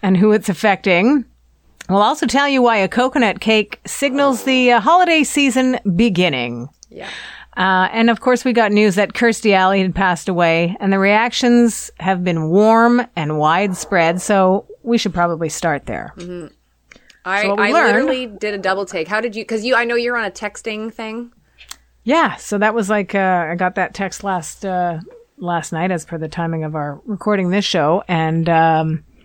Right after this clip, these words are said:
Speaker 1: which was kind of soon after news hit the world, and it was like, "Oh no, like, that's surprising."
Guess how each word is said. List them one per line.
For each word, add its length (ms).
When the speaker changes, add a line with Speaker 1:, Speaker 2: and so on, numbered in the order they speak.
Speaker 1:
which 200
was 260
kind 300
of 120
soon 220
after 440
news 360
hit 220
the 80
world, 460
and 540
it 60
was 100
like, 140
"Oh 180
no, 720
like, 280
that's 220
surprising." 720